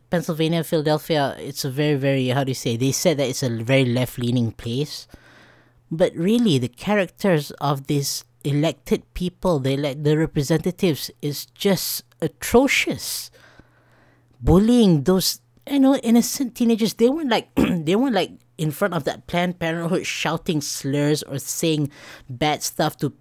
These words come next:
the women or the girls who goes to Planned Parenthood. No, they were, like, in front of Planned Parenthood.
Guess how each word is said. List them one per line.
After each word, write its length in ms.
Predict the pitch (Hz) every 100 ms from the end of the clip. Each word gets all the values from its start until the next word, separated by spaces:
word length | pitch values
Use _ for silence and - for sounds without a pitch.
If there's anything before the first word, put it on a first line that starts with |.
| _
the 160 | 135 135
women 560 | 123 135 143 156 147 147
or 160 | 139
the 120 | 131
girls 400 | 120 139 139 147
who 160 | - 139
goes 520 | 123 143 143 143 - _ - - - -
to 180 | 151
Planned 460 | 123 - 156 160 -
Parenthood. 520 | 151 156 156 208 196 _ _ _ _ -
No, 540 | 143 240 330 135 120 -
they 140 | 190
were, 100 | 285
like, 240 | 294 262 -
in 140 | 147
front 420 | - - 208 294
of 200 | 302 -
Planned 260 | - 165 151
Parenthood. 500 | 165 151 156 208